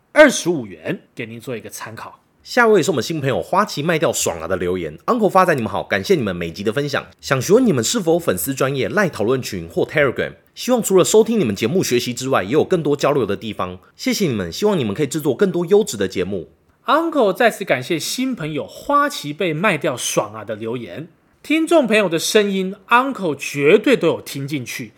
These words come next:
Speaker 1: 今年 Uncle 已经在筹备中，请大家拭目以待。
Speaker 2: 最后一位是我们的老朋友 Lisa五一六的留言，谢谢 Uncle 跟发仔，谢谢你们及时分析财经资讯，身为小粉丝会继续支持，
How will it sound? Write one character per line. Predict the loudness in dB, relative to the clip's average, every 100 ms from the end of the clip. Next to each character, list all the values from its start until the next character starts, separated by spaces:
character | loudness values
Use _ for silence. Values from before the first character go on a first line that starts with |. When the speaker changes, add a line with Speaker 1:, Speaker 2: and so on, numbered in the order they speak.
| _ _
Speaker 1:
今 | -2 0
年 | 0 0 -2 0
Uncle | 2 2 -2 -6 -6
已 | -10 -10
经 | -8 -8 -2
在 | -2 -2
筹 | -4 -4 -4
备 | 0 -2
中， | -2 -6 -8
请 | -16 -16 -8
大 | -8
家 | -6 -6
拭 | -4 -2 -2
目 | -4
以 | -8
待。 | -14 -18 -20 _ _ _
Speaker 2:
最 | 4
后 | 8
一 | 8
位 | 8
是 | 6
我 | 2
们 | 2
的 |
老 | 2 2
朋 | 0
友 | -2
Lisa | -2 -2 -2 -2
五 | -4
一 | -2
六 | 0 0
的 |
留 | 0 -2
言， | -2 -8
谢 | -8 -4
谢 | 0
Uncle | 0 0 0
跟 | 0
发 | 0 0
仔， | -2 -4
谢 | -4
谢 | -2
你 | -2
们 | -4 -6
及 | -6
时 | -6 -4
分 | -4 -4
析 | -8
财 | -6 -6
经 | -6
资 | -8 -8
讯， | -8 -10 -6
身 | -2 0
为 |
小 | 0 0
粉 | 0 -2
丝 | -2
会 | -2
继 | -4
续 | -8 -8
支 | -8
持， | -8 -10